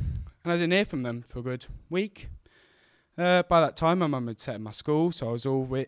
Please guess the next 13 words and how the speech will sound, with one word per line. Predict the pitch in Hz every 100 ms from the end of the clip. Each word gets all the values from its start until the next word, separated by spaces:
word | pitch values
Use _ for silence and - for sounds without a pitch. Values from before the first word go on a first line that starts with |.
| -
integrated. | 139 135 151 151 143 147
Everyone | 135 135 135
was | 127
happy. | 151 131 147 135 143 -
And | 165
then | 170 180
Will | 180 220 254 - - - _
comes | - 139 131
and |
knocks | 139 - -
on | 135
the |
door. | 135 143 165